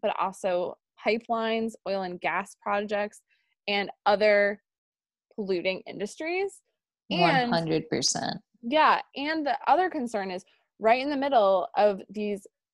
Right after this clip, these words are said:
Speaker 1: incredible protests in support of Black Lives Matter, these projects historically have impacted communities of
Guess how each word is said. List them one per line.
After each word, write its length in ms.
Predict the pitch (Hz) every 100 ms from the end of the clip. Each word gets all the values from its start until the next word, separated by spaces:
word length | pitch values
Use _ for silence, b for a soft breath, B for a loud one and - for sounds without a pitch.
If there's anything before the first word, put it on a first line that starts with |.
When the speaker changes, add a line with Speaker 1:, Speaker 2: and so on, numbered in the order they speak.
| _
Speaker 1:
incredible 1080 | 226 220 - 240 233 240 220 214 202 196 196 _ _
protests 680 | 247 214 - 180 175 - - -
in 120 | 196
support 260 | 190 220 196
of 60 |
Black 260 | 196 175 196
Lives 260 | 170 175 185
Matter, 460 | 180 175 165 180 _ _ _ _ _ _ _
these 460 | 190 220 233 269 -
projects 640 | - 202 214 269 294 - _ _ _
historically 800 | 226 - 196 190 196 208 220 240 _
have 120 | - 208
impacted 600 | 180 175 196 190 202 202
communities 560 | - 202 165 170 170 165
of 100 | 160